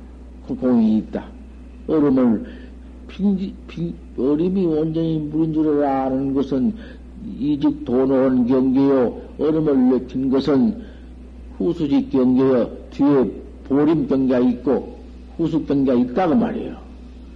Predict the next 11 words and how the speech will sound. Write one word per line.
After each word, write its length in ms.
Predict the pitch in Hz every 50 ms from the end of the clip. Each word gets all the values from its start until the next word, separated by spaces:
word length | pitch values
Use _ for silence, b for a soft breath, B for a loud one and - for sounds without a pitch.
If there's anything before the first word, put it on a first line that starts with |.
| B B B B B B B B B B
그러면 560 | - 359 285 247 247 240 214 175 - - - -
당신이 460 | - 147 170 180 160 165 185 196 196 180
못했으니까, 1120 | 156 127 120 120 135 160 160 180 190 185 190 - 180 185 180 - - 190 180 165 B B B B B B
이직 280 | - 160 165 165 175 165
도노밖에 440 | - 180 175 175 165 170 160 160 180
못했으니까 520 | 165 151 151 151 160 156 165 165 160 143 - - - - - - - - - - - - - - - - - - - - - 165 170 165 160 170 170 160 147 - B B B B B B B B - - - - -
그 80 | 143
경계가 420 | 151 165 160 165 175 165 160 123 113
아닌가? 640 | 120 139 151 160 180 175 180 190 190 220 - - - - - - - -
아니란 440 | 113 120 139 165 170 175 170 175
말인가? 560 | 175 175 175 175 180 175 175 185 185 - 196